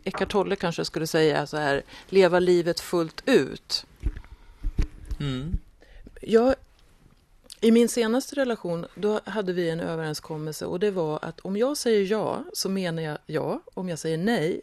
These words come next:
Speaker 1: så menar jag nej. Så att det aldrig skulle vara någon tvekan om att bakom mitt ja så,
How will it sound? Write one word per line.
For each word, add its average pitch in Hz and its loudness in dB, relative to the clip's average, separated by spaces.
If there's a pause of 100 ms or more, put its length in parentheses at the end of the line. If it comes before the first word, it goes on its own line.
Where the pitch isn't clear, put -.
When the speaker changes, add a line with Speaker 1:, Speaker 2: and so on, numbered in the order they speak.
Speaker 1:
så - -10
menar 160 -4
jag 170 -6
nej. 190 -4 (420)
Så - -4
att 175 -4
det 185 -2
aldrig 170 -6
skulle 170 -8
vara 170 -4
någon 165 -6
tvekan 233 -4
om 160 -4 (300)
att - -12
bakom 165 -6
mitt 160 -6
ja 175 0
så, - -10